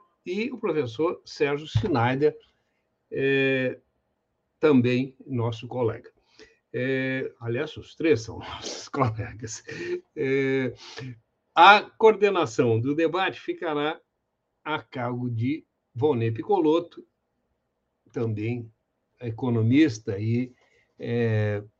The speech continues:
integrante do Comitê em Defesa da Democracia e do Estado Democrático de Direito, e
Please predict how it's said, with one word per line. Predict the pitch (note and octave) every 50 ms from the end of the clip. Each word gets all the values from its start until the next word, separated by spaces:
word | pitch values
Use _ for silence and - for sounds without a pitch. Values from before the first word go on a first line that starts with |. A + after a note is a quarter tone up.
| _ -
integrante | C#3+ A#2+ A2 C3+ A2+ G#2+ B2 B2+ B2+ A#2 A2+ - A2
do | A#2 A2
Comitê | A2+ A2+ A2 G#2+ A2 A2 G#2
em | G2+ G2
Defesa | G#2 A2 G#2+ G#2+ G#2+ G2+ G2
da | A2 A2+
Democracia | A#2 B2+ C#3+ C3+ - F#3 E3 - - - E3+ E3 D#3
e | C#3
do | C3+
Estado | B2+ A2 - - B2 A#2+ A#2
Democrático | B2+ C3 C#3 C3 A#2 A2 A2 G#2+ G#2+ A2 - D#3
de | D3+ D#3+
Direito, | F3+ A3 G#3 F3+ F3 F3+ F3+ - - F#3 - _ _ -
e | E3 E3+ F3 G3 A3 B3 C4+ -